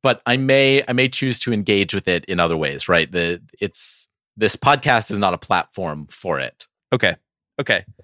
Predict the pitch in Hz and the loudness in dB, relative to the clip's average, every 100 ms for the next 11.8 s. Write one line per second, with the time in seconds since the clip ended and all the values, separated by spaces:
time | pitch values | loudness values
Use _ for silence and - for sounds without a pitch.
0 | _ - 151 160 165 127 127 117 - 71 | _ 0 2 2 2 2 2 0 -4 -12
1 | - _ _ 95 - _ _ _ _ _ | -16 _ _ -8 -8 _ _ _ _ _
2 | 147 131 143 160 165 143 117 90 - - | -2 2 4 4 2 0 -2 -4 -4 -16
3 | - 139 160 147 151 - 135 - _ 147 | -12 -2 2 4 2 0 -8 -8 _ -4
4 | 165 170 180 202 - 143 156 156 127 127 | 2 2 2 -2 -2 -2 -2 -2 -2 -2
5 | - 113 117 82 107 - - 98 110 - | 0 0 0 0 -2 -4 -6 -6 -6 -8
6 | - 127 101 107 107 98 - 92 - 127 | -4 0 4 4 4 0 -2 -8 -8 -14
7 | _ 139 151 139 - 123 131 143 - 131 | _ -2 0 -2 -4 2 4 4 0 0
8 | 127 117 110 113 110 107 107 113 101 104 | 0 0 0 0 2 0 0 2 4 4
9 | 98 98 120 - 95 90 101 98 - - | 2 2 -2 -2 0 0 -2 -4 -4 -4
10 | - 98 - 101 104 101 - 160 - 240 | -4 -4 -4 -4 -2 -2 2 2 2 0
11 | 170 180 190 - 233 220 113 | 4 4 4 0 0 0 0